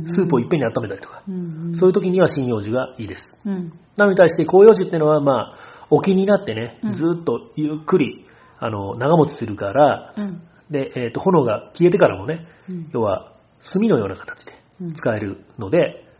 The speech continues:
Speaker 2: そういう風にな-、なった状態で、まあ、バーベキューみたいに
Speaker 1: うん。
Speaker 2: 肉を焼いたりとか、
Speaker 1: うん。
Speaker 2: あとね、まあ、匂いなんかもね、ツンとするような匂いがしない。
Speaker 1: うんうん。
Speaker 2: うん。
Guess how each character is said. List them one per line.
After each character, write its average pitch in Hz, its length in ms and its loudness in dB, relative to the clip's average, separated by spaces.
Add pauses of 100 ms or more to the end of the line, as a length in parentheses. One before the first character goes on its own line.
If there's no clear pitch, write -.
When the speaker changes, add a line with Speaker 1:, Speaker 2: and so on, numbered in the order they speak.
Speaker 2:
そ - 140 -2
う 151 40 2
い - 20 0
う - 40 0
風 160 80 -2
に 160 60 -2
な-、 156 80 0 (240)
な 185 80 -10
っ - 20 -20
た 180 380 4
状 170 160 -2
態 180 160 4
で、 208 120 6
ま 139 140 2
あ、 117 40 -2
バ 123 140 0
ー 117 40 -2
ベ 120 100 0
キ 120 100 -8
ュ 104 160 -6
ー - 40 -14
み 117 80 -12
た 101 120 -8
い 127 40 -8
に 170 180 -6 (760)
Speaker 1:
う 196 40 -10
ん。 165 200 -12
Speaker 2:
肉 147 200 0
を 139 40 6
焼 101 160 2
い - 40 -12
た - 80 -12
り - 60 -18
と - 120 -20
か、 - 160 -20 (180)
Speaker 1:
う 190 40 -10
ん。 151 140 -12 (220)
Speaker 2:
あ 160 100 -2
と 123 80 -6
ね、 127 120 -8
ま 123 100 -8
あ、 - 20 -6
匂 170 220 4
い 151 40 0
な 120 80 0
ん 104 40 -6
か 101 100 -10
も 107 100 -6
ね、 156 200 -8 (460)
ツ 180 120 -2
ン 165 100 0
と 160 80 0
す 160 140 -4
る 156 80 2
よ 143 80 2
う - 20 0
な 110 60 -4
匂 98 140 -10
い 92 40 -12
が 90 60 -16
し - 140 -12
な 101 160 -8
い。 - 80 -20 (280)
Speaker 1:
う 240 40 -4
ん 233 40 0
う 226 40 0
ん。 - 20 0
Speaker 2:
う - 20 -2 (500)
ん。 104 220 -10